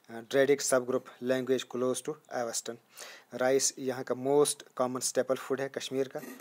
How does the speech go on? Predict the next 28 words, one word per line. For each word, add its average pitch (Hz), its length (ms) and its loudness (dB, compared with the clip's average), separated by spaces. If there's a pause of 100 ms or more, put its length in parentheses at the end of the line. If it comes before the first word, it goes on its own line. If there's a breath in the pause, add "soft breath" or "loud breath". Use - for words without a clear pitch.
(420 loud breath)
यहाँ 127 160 -2
के 135 100 -4
कुछ - 240 -8
ट्रेडिशनल 131 460 0
ड्रेस 131 300 2
हैं 135 60 -4
जैसे 123 260 -2
फेरन, 135 400 -4 (580 loud breath)
then, 131 260 0 (100)
अ, 127 200 -2
unique 139 420 0 (180)
copper 131 340 2
kettles 127 380 0
like 123 200 -2
समावर, 131 540 2
जो, 123 240 -2
अ, - 160 -8
नमकीन 127 580 -8
चाय 127 220 2
को 127 120 -6
सर्व 131 240 -2
करने 127 260 -6
के 127 100 -6
लिए 120 80 -6
यूज़ 120 220 -8
की 135 120 -6
जाती 131 280 -2
है। 139 80 -6